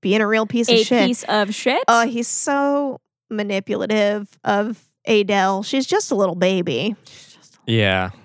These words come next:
Speaker 1: She don't
Speaker 3: That's
Speaker 1: know no better,
Speaker 3: yeah.
Speaker 1: but he, like, takes care of her in terms of, like, provides a,
Speaker 2: A
Speaker 1: a
Speaker 2: roof.
Speaker 1: roof. But he's so restrictive with her.
Speaker 2: So res-, he's
Speaker 3: Well, and we learn more and more about that.
Speaker 1: Yeah, <laughs> totally.
Speaker 2: <sighs>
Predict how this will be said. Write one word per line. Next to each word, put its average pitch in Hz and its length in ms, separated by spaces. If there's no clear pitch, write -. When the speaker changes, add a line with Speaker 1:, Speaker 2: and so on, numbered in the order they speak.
Speaker 1:
She - 200
don't 214 180
Speaker 3:
That's 190 180
Speaker 1:
know 196 60
no - 60
better, 196 340
Speaker 3:
yeah. 185 60
Speaker 1:
but 208 120
he, 214 320
like, 190 300
takes - 440
care 202 340
of 214 120
her 226 220
in 202 120
terms 196 280
of, 190 120
like, 196 360
provides 190 840
a, 208 60
Speaker 2:
A 190 380
Speaker 1:
a 208 100
Speaker 2:
roof. 196 140
Speaker 1:
roof. 240 480
But 247 80
he's 240 120
so 269 240
restrictive 202 720
with 190 260
her. - 320
Speaker 2:
So 247 380
res-, 262 300
he's 247 160
Speaker 3:
Well, 113 160
and 113 200
we 127 100
learn 123 300
more 107 180
and 90 100
more 92 200
about 85 340
that. - 220
Speaker 1:
Yeah, 92 400
<laughs> - 40
totally. 175 720
Speaker 2:
<sighs> - 60